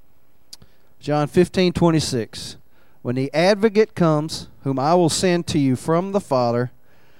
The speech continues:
the Spirit of truth, who goes out from the Father," this is the purpose of the Holy Spirit, "to testify about me."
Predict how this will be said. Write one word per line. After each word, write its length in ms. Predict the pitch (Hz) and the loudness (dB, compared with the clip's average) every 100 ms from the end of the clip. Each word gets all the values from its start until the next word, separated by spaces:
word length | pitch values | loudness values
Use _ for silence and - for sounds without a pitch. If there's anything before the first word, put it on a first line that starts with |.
| - - | -20 -8
the 100 | 113 | -6
Spirit 440 | - - 180 185 | -4 2 4 6
of 100 | 185 | 4
truth, 480 | - 156 123 101 87 - - | 2 2 2 0 -8 -16 -6
who 80 | 139 | 0
goes 320 | 135 151 143 | 6 6 6
out 200 | 143 135 | 2 0
from 440 | - - 175 247 220 | -4 0 2 2 2
the 100 | 139 | -2
Father," 540 | - 123 120 127 127 - - - - - - - - | 0 0 2 0 -4 -12 -20 -20 -20 -20 -20 -20 -12
this 160 | 143 143 | -8 -6
is 120 | 180 | -4
the 80 | 196 | 0
purpose 420 | 180 180 156 - | 2 2 0 -2
of 100 | 143 | -2
the 100 | 127 | 0
Holy 220 | 123 123 | 0 0
Spirit, 340 | 117 127 113 - | -4 -8 -8 -10
"to 100 | 110 | -10
testify 800 | - 151 - 143 - 131 131 131 - | -4 -4 -4 -8 -4 -2 -2 -4 -8
about 460 | 107 113 113 - | -8 -6 -6 -6
me." 300 | 104 98 87 | -12 -14 -14